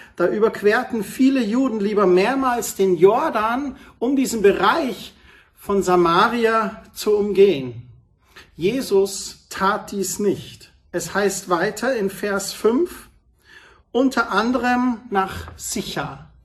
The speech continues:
Dieser Ort liegt in der Nähe des Feldes, das Jakob seinem Sohn Josef geschenkt hatte.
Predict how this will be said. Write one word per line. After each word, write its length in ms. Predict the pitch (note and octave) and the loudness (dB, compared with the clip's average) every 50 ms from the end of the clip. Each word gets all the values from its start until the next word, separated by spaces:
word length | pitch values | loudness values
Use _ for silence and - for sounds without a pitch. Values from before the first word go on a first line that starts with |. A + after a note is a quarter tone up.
| _ _ - - - - - _ _ - | _ _ -20 -20 -20 -20 -20 _ _ -2
Dieser 300 | F#3+ F3+ D#3+ G#3 G3+ G#3+ | 0 2 2 2 2 4
Ort 360 | G3+ G3+ A#3 C4 C4+ - - | 6 6 6 6 4 0 -4
liegt 200 | B3 G#3+ - - | -4 -4 -2 0
in 120 | G#3 F#3+ | 0 2
der 100 | F3+ G3 | 2 4
Nähe 300 | F#3 F#3 F#3+ F#3+ F#3 F3+ | 4 4 4 4 4 4
des 320 | F#3 F#3 A3+ A#3+ - - - | 2 0 -2 -4 -4 -6 -8
Feldes, 500 | - - A3 A3+ A3+ A3 A#3+ A#3+ A#3 - | -2 0 0 0 0 0 -2 -4 -4 -2
das 240 | - F#3 F3 - | -4 -4 -2 0
Jakob 500 | - E3+ E3 F#3 F#3 - - A#3 A#3+ A#3+ | 0 0 2 0 -4 -4 -6 -6 -6 -6
seinem 360 | - - - F#3+ F#3 F#3 F3 D#3+ | -8 -4 0 2 2 4 2 2
Sohn 280 | C#3+ E3 E3 E3 D#3+ | 2 0 0 2 2
Josef 540 | D3+ D#3+ D#3+ E3+ F#3+ G3 G#3+ G#3 - - - | 2 4 6 6 6 6 4 0 -4 -6 -6
geschenkt 560 | - F#3+ - - F#3 D#3 D#3 D3+ D#3 - - | -6 -6 -6 -4 -6 -6 -6 -8 -10 -12 -12
hatte. 320 | - C#3 C#3 - C#3 B2+ | -12 -12 -12 -12 -16 -16